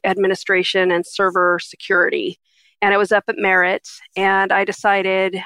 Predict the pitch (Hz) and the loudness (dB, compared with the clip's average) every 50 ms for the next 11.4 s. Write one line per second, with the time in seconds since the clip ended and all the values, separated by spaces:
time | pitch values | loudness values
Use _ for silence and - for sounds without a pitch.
0 | - - _ - 247 214 190 190 196 202 190 202 202 - - 233 - - 208 196 | -14 -18 _ -2 0 2 2 2 2 2 0 0 -2 -2 -4 -10 -6 -2 0 0
1 | 185 170 190 196 202 208 214 196 185 175 190 190 185 185 185 175 180 - - - | 0 2 2 0 0 0 0 -2 -2 0 0 2 2 2 2 0 0 -2 -6 -12
2 | - - - 190 190 185 190 196 180 - - 170 165 170 214 240 - - 196 190 | -8 -2 0 0 2 2 0 0 -2 -2 -4 -2 0 0 -2 -2 -2 -2 -2 0
3 | 196 190 214 254 - _ - - - - - - - - _ _ 185 190 190 - | 0 -2 -4 -6 -8 _ -20 -20 -20 -20 -20 -20 -20 -20 _ _ -2 0 0 -2
4 | 240 - - 202 190 202 - - 185 - 190 - - - - 294 320 277 - - | -4 -2 0 0 0 -2 -4 -4 -4 -2 -2 -2 -2 0 0 2 2 2 2 0
5 | - - - - - - - - - 202 202 208 208 202 - - 254 247 247 240 | -2 -6 -10 -10 -12 -16 -10 -4 -2 -2 0 0 -2 -2 0 0 2 4 4 4
6 | 240 262 - _ _ _ _ _ _ _ _ _ _ _ 202 202 190 202 - _ | 2 0 -2 _ _ _ _ _ _ _ _ _ _ _ 0 2 2 2 0 _
7 | _ _ _ _ _ - - 208 202 202 208 196 226 220 214 202 190 180 180 190 | _ _ _ _ _ 0 2 2 4 2 2 0 -2 -2 0 2 2 2 2 2
8 | - - - 202 196 226 - 185 196 196 190 185 180 - - - 220 208 214 226 | 0 -2 -4 -4 -4 -4 -4 -2 0 2 2 2 2 0 0 0 0 0 2 0
9 | 220 214 208 208 214 - 196 196 196 196 190 180 - - 190 175 160 175 180 185 | -2 -2 -2 -2 0 0 0 0 0 -2 -2 -2 -2 0 2 2 4 2 0 -2
10 | - - - 202 185 190 185 - - 170 - - - 190 185 185 180 180 170 - | -4 -6 -6 -2 0 0 0 0 -2 -6 -8 -8 -6 -4 -2 0 0 -2 -2 -4
11 | _ 170 175 170 170 170 190 262 | _ -2 0 0 0 0 -2 -4